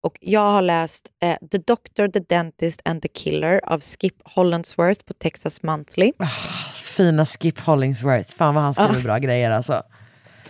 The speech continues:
Speaker 1: Verkligen. Ehm, och så har jag läst,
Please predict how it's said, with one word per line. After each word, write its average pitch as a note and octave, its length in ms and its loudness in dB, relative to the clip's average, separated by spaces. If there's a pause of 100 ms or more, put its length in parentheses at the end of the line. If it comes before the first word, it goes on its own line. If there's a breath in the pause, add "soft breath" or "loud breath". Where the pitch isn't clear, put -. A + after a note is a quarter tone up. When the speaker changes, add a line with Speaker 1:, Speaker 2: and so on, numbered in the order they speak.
(180 soft breath)
Speaker 1:
Verkligen. G3+ 460 2 (500 loud breath)
Ehm, F3+ 600 2 (280)
och G3+ 120 2
så G#3 60 4
har G#3 80 8
jag F#3+ 140 6
läst, F3 380 2